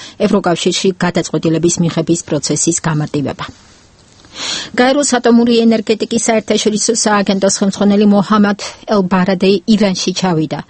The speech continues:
დასავლეთის საინფორმაციო სააგენტოების ცნობით, ის მოითათბირებს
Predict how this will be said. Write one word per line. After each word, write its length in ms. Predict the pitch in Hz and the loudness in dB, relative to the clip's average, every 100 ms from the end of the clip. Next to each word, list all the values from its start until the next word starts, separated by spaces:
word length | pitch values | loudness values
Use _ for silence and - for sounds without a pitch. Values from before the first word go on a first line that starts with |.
| - - | -20 -6
დასავლეთის 520 | 190 185 180 165 170 - | -2 0 0 0 -2 0
საინფორმაციო 680 | 185 180 190 180 180 - 190 | -2 0 0 0 0 0 0
სააგენტოების 760 | - 185 180 180 180 180 175 185 | 0 0 2 2 4 2 2 0
ცნობით, 260 | 202 196 - - - 262 | 2 0 0 -12 -4 -2
ის 100 | - | 2
მოითათბირებს 840 | 220 220 220 220 - 220 226 254 | 2 2 0 -6 -4 0 0 0